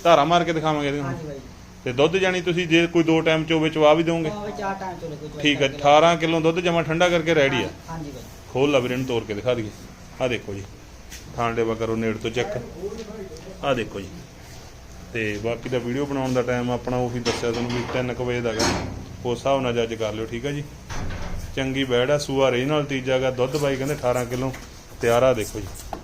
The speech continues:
Speaker 1: ਫੇਸ ਕੁਆਲਿਟੀ ਪੂਰੀ ਵਧੀਆ। ਤੋਰ ਲਈ ਮਾੜੀ ਜੀ ਲੰਮੀ ਇਹਨੂੰ, ਆ ਦੇਖੋ, ਕਰੋ ਚੈੱਕ, ਥਣ ਲੇਵਾ ਬਹੁਤ ਟੌਪ ਦਾ ਤੇ ਵੈੜ ਵੀ ਚੰਗੀ ਆ। ਵੱਡੇ ਕੱਦ ਕਾਠ ਦੀ ਆ, ਜੱਜ ਕਰ ਲਿਓ। ਆ ਦੇਖੋ ਜੀ,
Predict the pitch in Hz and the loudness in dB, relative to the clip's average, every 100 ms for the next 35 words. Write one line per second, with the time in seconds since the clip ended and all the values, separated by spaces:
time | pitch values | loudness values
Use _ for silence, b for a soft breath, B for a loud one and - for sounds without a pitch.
0 | - - - - - - 127 117 - 127 | -14 -16 -16 -16 -16 -4 -2 -2 0 2
1 | 123 120 120 123 123 123 135 131 - - | 2 0 -4 -2 0 0 -2 -4 -10 -14
2 | - 120 104 101 104 117 113 107 104 104 | -4 -2 -2 -4 -6 -6 -4 -6 -6 -8
3 | 117 - - - - - - - - 110 | -12 -16 -20 -18 -18 -18 -18 -16 -12 -12
4 | 98 - - 113 107 110 107 - - - | -12 -14 -6 -4 -4 -6 -8 -12 -14 -8
5 | 123 117 117 120 117 120 127 123 113 113 | -4 -2 0 0 0 0 0 0 0 -2
6 | 113 - - - - - 120 120 131 151 | -6 -8 -12 -12 -10 -4 -2 2 4 4
7 | 135 117 107 101 98 - - - - - | 0 -4 -4 -6 -6 -6 -4 0 2 2
8 | - - 131 135 139 135 120 113 120 117 | 0 2 2 2 4 4 4 2 2 2
9 | 123 123 - - - 127 123 120 117 110 | 0 -2 -4 -12 -8 0 0 2 0 0
10 | 117 123 - - - - - - 123 113 | 0 -6 -8 -12 -14 -16 -18 -8 -6 -6
11 | - 101 | -6 -14